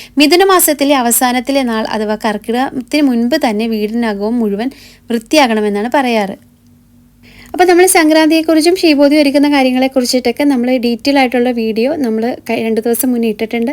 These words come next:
അപ്പോൾ ഒന്ന് കാണാത്തവരൊന്ന് പോയി കാണാം കേട്ടോ. അതുപോലെ തന്നെ നമ്മുടെ ചാനൽ സബ്സ്ക്രൈബ് ചെയ്യാത്തവർ ആദ്യമായിട്ട് കാണുന്നവർ ആരെങ്കിലും ഉണ്ടെങ്കിൽ ഇഷ്ടപ്പെടുവാണെങ്കിൽ ഒന്ന് ചാനൽ സബ്സ്ക്രൈബ് ചെയ്തിട്ട് ഒന്ന് കാണാൻ ശ്രമിക്കുക. ഇന്ന് ഞാൻ പറയാൻ പോകുന്നത് രാമായണ പാരായണം നടത്തുമ്പോൾ അനുഷ്ഠിക്കുമ്പോൾ നടത്തേണ്ട ചിട്ടവട്ടങ്ങളെ പറ്റിയാണ് കേട്ടോ.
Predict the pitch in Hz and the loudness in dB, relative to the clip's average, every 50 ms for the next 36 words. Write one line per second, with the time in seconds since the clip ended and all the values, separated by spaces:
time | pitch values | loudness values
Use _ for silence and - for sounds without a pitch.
0 | - - - - 240 233 226 233 285 294 330 262 233 220 214 208 226 220 214 214 | -6 -10 -12 -8 -6 -4 -2 -2 -2 -2 -2 -4 -2 -4 -4 -4 -4 -4 -4 -4
1 | 208 214 214 - 220 208 - 220 202 196 190 196 202 - 254 233 - - - - | -4 -6 -4 -4 -6 -4 -4 -6 -6 -6 -6 -8 -6 -4 -6 -6 -6 -10 -20 -20
2 | - - - 302 311 320 339 339 339 339 339 339 320 330 349 - 330 294 269 277 | -20 -6 -2 2 4 4 6 4 4 4 2 2 2 0 2 0 0 2 2 0
3 | 302 311 - 294 294 - - 262 254 262 254 254 254 262 254 254 240 226 226 220 | 0 0 0 -2 -4 0 0 0 2 2 0 0 0 -2 -2 -2 -4 -4 -6 -2
4 | 233 254 262 254 269 - 269 233 220 220 220 226 247 254 254 240 220 214 220 240 | 0 0 0 0 -2 -4 -2 -2 -2 -2 0 0 0 0 -2 -2 -2 -2 -2 0
5 | 262 277 285 285 247 214 208 208 277 349 - _ - - - 262 - _ 403 403 | 2 2 2 2 2 0 -2 -4 -6 -8 -8 _ -18 -10 -8 -8 -4 _ -2 0
6 | 359 277 262 247 233 226 226 226 226 226 - 247 220 214 226 220 - 226 - - | 0 0 0 0 0 -2 -2 -2 -2 -2 -2 -2 -2 0 -2 -2 -4 -8 -8 -4
7 | - 214 214 208 220 214 214 208 202 294 359 330 - - - - - - - 277 | -2 -2 0 0 0 0 0 -2 0 -2 -2 -2 -6 -20 -20 -20 -20 -12 -4 0
8 | 254 262 262 262 240 214 202 208 226 - - 208 196 180 180 - 180 - - - | 2 2 2 0 -2 -2 0 0 -2 0 -2 -2 -4 -4 -4 -6 -8 -8 -8 -18
9 | _ - - - _ - 320 339 403 392 427 415 415 403 370 330 330 330 339 339 | _ -20 -20 -20 _ -2 0 2 4 4 2 2 2 -2 -2 -4 -2 -4 -4 -2
10 | 339 349 320 302 294 269 262 233 285 339 330 277 285 277 294 294 294 311 330 339 | -2 -2 -2 0 -2 -4 -6 -6 -6 -8 -6 -6 -6 -4 -4 -4 -4 -4 -4 -4
11 | 349 359 339 330 320 311 311 311 302 320 320 294 254 240 240 254 233 226 247 294 | -2 -2 -2 -2 0 -2 -2 -4 -4 -4 -6 -6 -8 -8 -10 -10 -10 -10 -10 -10
12 | - _ 247 240 240 254 254 - - 311 262 285 254 240 285 320 294 262 233 220 | -10 _ -10 -6 -6 -6 -8 -6 -10 -8 -8 -8 -8 -8 -8 -8 -8 -10 -10 -10
13 | 220 _ - 226 220 240 247 - 262 _ - 240 233 226 226 - 240 233 247 254 | -10 _ -10 -10 -10 -10 -12 -14 -14 _ -12 -12 -12 -12 _ -12 -12 -10 -10 -10
14 | 269 262 240 226 - 226 220 208 202 196 190 233 214 | -10 -10 -12 -10 -8 -8 -8 -8 -10 -10 -8 -10 -10